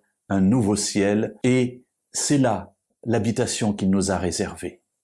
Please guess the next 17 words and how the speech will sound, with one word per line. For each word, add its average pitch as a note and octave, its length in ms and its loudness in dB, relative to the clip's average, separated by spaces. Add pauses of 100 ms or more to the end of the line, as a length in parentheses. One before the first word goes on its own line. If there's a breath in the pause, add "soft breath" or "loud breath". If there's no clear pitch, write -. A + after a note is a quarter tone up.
(280)
Et F#3 60 0
le F3 100 0
texte G3+ 260 -2
ajoute B2+ 240 0
un A#2+ 80 2
détail, « D3+ 540 0 (400)
La A#2 160 2
mer C3+ 500 0 (220)
n'est A2 260 0
plus. » - 540 -8 (320)
Alors - 220 -2
que A#2 100 -2
vient G2+ 160 0
faire A#2 220 -4
la F#2 100 0
mer G2+ 260 -2
là-dedans ? F2+ 520 -4